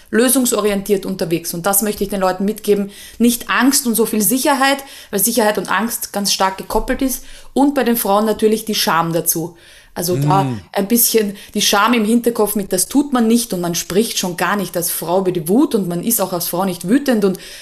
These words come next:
Speaker 1: so benimmt man sich
Speaker 2: Mm.
Speaker 1: nicht und da ist die Scham dann auch noch dazu. Also diese Geschwister Angst und Scham, die hängen stark an der Wut.
Speaker 2: Mega, mega. Wow. Das ist schon hier, äh, ich fühle mich schon fast wie bei Ben Watara, ne? Du, du hörst so Dinge und mir, bei mir rappert's die ganze <laughs> Zeit im Kopf.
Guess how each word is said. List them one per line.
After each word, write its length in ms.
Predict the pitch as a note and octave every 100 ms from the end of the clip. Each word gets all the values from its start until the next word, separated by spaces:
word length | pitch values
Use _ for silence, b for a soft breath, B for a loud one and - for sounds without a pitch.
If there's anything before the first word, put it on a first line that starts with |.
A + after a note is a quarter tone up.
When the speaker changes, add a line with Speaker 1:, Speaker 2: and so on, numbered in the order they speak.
| B
Speaker 1:
so 140 | -
benimmt 360 | E3 F#3+ C4 E4
man 160 | C4 A#3
sich 200 | G#3+ G#3
Speaker 2:
Mm. 40 |
Speaker 1:
nicht 300 | B3 C4+ -
und 160 | G#3 - B B B -
da 100 | F#3+
ist 140 | G3
die 100 | G#3
Scham 340 | - F3 E3+
dann 120 | F3 F3
auch 120 | E3
noch 120 | E3
dazu. 320 | - E3 -
Also 160 | E3+ E3
diese 200 | E3+ F#3+
Geschwister 540 | G3+ G3+ A#3+ - A#3
Angst 320 | - G3+ A#3 G#3+
und 140 | G3
Scham, 400 | - F3 G3 G3 B B
die 100 | G#3
hängen 260 | G3 G3+ F#3+
stark 360 | F#3+ E3 E3
an 80 | E3+
der 120 | E3+
Wut. 200 | D#3 E3 - _ _ _ _ _ _ _ _ -
Speaker 2:
Mega, 520 | A2+ B2 A2+ G#2 F2+
mega. 480 | E2 A#2 A2+ G2 F2+ E2
Wow. 420 | A2+ B2+ A2+ - B B
Das 220 | - A#2+ F3+
ist 180 | F#3
schon 240 | - D3+ C#3
hier, 340 | C3 D#3 C#3 -
äh, 200 | C3 B2
ich 120 | -
fühle 140 | D3+
mich 100 | B2+
schon 80 | B2
fast 240 | C3+ -
wie 80 | D3
bei 100 | C3
Ben 240 | A2+ B2+ B2+
Watara, 500 | A#2 B2+ C3+ A2 F#2+
ne? 280 | G#2+ C3
Du, 120 | A#2+ B2
du 200 | B2 G#2+
hörst 240 | C3+ B2+
so 80 | C3+
Dinge 260 | C3 C3+
und 80 | C#3
mir, 140 | B2 A#2
bei 100 | A#2
mir 180 | B2 A2+
rappert's 360 | B2+ B2+ -
die 140 | - C3
ganze 400 | C3+ C3+ - -
<laughs> 80 | -
Zeit 140 | E3+
im 160 | E3 C3+
Kopf. 260 | D#3+ -